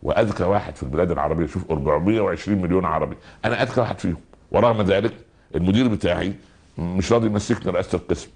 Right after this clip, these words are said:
ليه؟ بيحقد عليا. والله. طب وزميلك الثاني؟ حسود. طب والثالث؟ لا، لا، لا، لا، هو عامل روحه انه فاهم وهو مش فاهم. هو الوحيد، الوحيد اللي فاهم، والوحيد العبقري،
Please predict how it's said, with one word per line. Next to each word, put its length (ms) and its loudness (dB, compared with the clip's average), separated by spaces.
ليه؟ 340 2
بيحقد 320 -6
عليا. 260 -6
والله. 380 4
طب 120 2
وزميلك 360 2
الثاني؟ 340 2
حسود. 420 -4
طب 140 2
والثالث؟ 500 2
لا، 140 -2
لا، 100 2
لا، 120 0
لا، 140 -4
هو 100 4
عامل 260 2
روحه 500 0
انه 140 -2
فاهم 240 2
وهو 200 -4
مش 100 -8
فاهم. 220 0
هو 180 6
الوحيد، 580 0
الوحيد 560 0
اللي 140 -2
فاهم، 320 0
والوحيد 680 2
العبقري، 500 -4